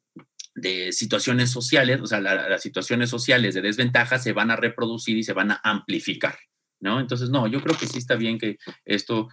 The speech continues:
se haga a través de, este, los gobiernos, ¿no? El mercado libre no lo soluciona todo y en muchas co-,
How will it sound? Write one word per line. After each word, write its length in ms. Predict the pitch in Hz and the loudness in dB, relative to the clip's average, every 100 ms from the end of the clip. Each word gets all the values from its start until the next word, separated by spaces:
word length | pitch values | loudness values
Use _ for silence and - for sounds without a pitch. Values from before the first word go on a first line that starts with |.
| - | -14
se 240 | - 110 104 | -2 4 6
haga 320 | 107 104 110 | 4 2 0
a 120 | 104 95 | -2 -2
través 460 | 95 101 110 104 | 0 2 2 2
de, 280 | 117 127 127 - _ | 2 2 0 -10 _
este, 320 | 92 87 - | -10 -8 -6
los 140 | 87 85 | -8 -6
gobiernos, 460 | 87 95 87 87 | -2 0 0 -4
¿no? 220 | 101 120 120 | 0 0 0
El 120 | 107 | 2
mercado 360 | 110 117 143 131 | 2 4 4 4
libre 300 | 127 120 110 | 2 2 2
no 140 | 110 | 0
lo 140 | 107 | -2
soluciona 520 | 104 92 85 95 95 - | -4 -8 -6 -6 -6 -6
todo 240 | 76 71 | -8 -6
y 120 | 90 | -6
en 80 | 90 | -2
muchas 240 | 107 110 | -2 -4
co-, 120 | - | -6